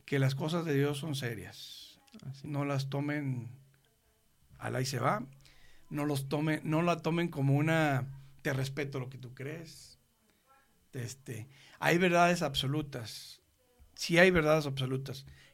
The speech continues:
Speaker 1: Que no los engañen. Y, y, y una verdad absoluta es Dios. Dios existe y Dios tiene un plan para este, para esta creación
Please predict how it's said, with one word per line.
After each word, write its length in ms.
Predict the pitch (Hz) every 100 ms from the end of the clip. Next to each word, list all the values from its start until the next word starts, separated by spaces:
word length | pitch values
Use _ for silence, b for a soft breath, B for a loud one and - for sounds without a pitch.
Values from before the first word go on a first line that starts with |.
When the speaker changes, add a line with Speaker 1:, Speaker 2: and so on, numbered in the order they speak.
| -
Speaker 1:
Que 120 | 135
no 140 | 139
los 200 | 185 -
engañen. 480 | 156 139 139 135 - - B B B
Y, 320 | - 135 139 135
y, 420 | 135 175 139 139
y 80 | 147
una 140 | 180 185
verdad 260 | 147 160
absoluta 400 | 175 - 143 139
es 120 | 143 123
Dios. 360 | 113 - - -
Dios 220 | 135 135
existe 600 | - - 156 - 220 202 b b b b b b
y 120 | - 123
Dios 540 | 127 139 139 - - - _ _ _ _ -
tiene 200 | 131 127
un 120 | 123
plan 220 | 127 123
para 200 | 123 117
este, 360 | 117 - 110 -
para 240 | - 120
esta 220 | 123 127
creación 580 | 120 117 107 - - -